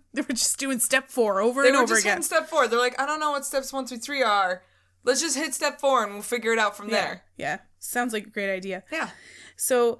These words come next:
Speaker 1: the first church arson took place on June sixth, nineteen ninety-two. This was the Fantoft Stave Church, dating from the twelfth century, was burnt to the ground by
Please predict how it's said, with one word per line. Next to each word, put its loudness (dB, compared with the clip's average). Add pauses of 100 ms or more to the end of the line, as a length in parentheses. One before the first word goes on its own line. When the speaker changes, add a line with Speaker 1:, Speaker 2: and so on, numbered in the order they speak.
(340)
Speaker 1:
the -2
first 0
church -2
arson -4
took -6
place -4
on -6
June -4
sixth, -4
nineteen -4
ninety-two. -6 (420)
This -2
was -2
the -4
Fantoft -4
Stave -4
Church, -8 (220)
dating -4
from -8
the -8
twelfth -4
century, -6 (540)
was -6
burnt 0
to -6
the -2
ground -6
by -2